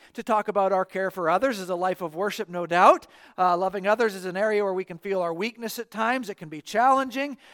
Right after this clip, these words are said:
uh, sometimes even in really big ways. But the subject matter in general is something that we're really prepared to speak about. In fact,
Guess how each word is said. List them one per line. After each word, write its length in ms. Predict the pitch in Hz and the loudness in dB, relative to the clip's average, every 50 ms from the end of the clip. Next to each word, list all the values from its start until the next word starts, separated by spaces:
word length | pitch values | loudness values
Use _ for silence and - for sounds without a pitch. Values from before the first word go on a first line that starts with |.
| - - - | -20 -6 -2
uh, 160 | 175 185 180 | 0 0 2
sometimes 380 | - 240 240 226 220 220 196 185 | 0 -2 -4 -2 -4 -4 -4 -6
even 220 | 214 202 202 190 | -6 -6 -6 -8
in 80 | 180 180 | -8 -6
really 240 | 190 190 180 180 165 | -6 -4 -4 -4 -4
big 220 | 143 180 165 151 | -6 -8 -8 -4
ways. 560 | 180 208 269 254 214 196 220 285 277 - - - - - _ _ _ _ | 0 0 2 2 2 0 0 -2 -4 -8 -10 -14 -20 -20 _ _ _ _
But 120 | 226 - | -6 -6
the 60 | 214 | -6
subject 460 | - - 339 392 392 - 311 320 - | -2 4 4 4 4 4 -2 -6 -4
matter 320 | 214 220 208 202 196 196 196 | -2 0 0 2 0 0 -4
in 140 | 196 196 190 | -4 -6 -4
general 560 | 160 208 240 233 202 165 156 170 226 226 - - - - | 0 0 0 0 0 0 2 2 2 0 -2 -10 -14 -2
is 180 | - 254 285 - | 0 0 0 2
something 340 | - 254 247 - 254 233 | 0 -2 -2 -2 -6 -4
that 100 | 247 240 | -4 0
we're 120 | 226 226 233 | 2 2 2
really 280 | 220 269 302 294 277 | 2 2 0 0 0
prepared 420 | - - 277 - - 220 214 220 202 | -2 -2 -4 -2 0 -2 -2 0 -2
to 80 | 220 | -4
speak 320 | 208 - - 247 240 - - | -4 -6 -8 -8 -10 -6 -6
about. 300 | 202 170 165 135 113 135 | -4 -2 -2 -4 -4 -6
In 80 | 165 | -8
fact, 320 | 165 - 233 226 220 - | 4 6 6 6 6 2